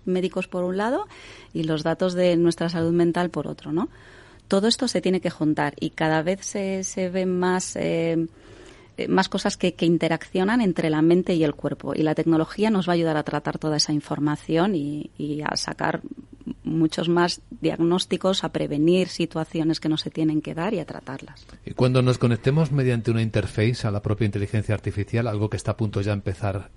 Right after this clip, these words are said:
Speaker 2: ensayos clínicos Elon Musk, ¿qué va a cambiar?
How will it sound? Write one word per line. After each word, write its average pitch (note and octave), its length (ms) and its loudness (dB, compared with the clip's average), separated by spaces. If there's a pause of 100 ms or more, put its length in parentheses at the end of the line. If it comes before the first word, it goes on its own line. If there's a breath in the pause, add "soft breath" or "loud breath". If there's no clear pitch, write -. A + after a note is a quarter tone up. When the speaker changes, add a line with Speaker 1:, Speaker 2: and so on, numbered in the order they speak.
Speaker 2:
ensayos G#2 420 -2
clínicos G2+ 560 -4 (140)
Elon G#2 320 -2
Musk, C#3 320 -4 (1120 loud breath)
¿qué A2+ 120 2
va G#2+ 100 4
a G#2+ 40 0
cambiar? A2+ 380 0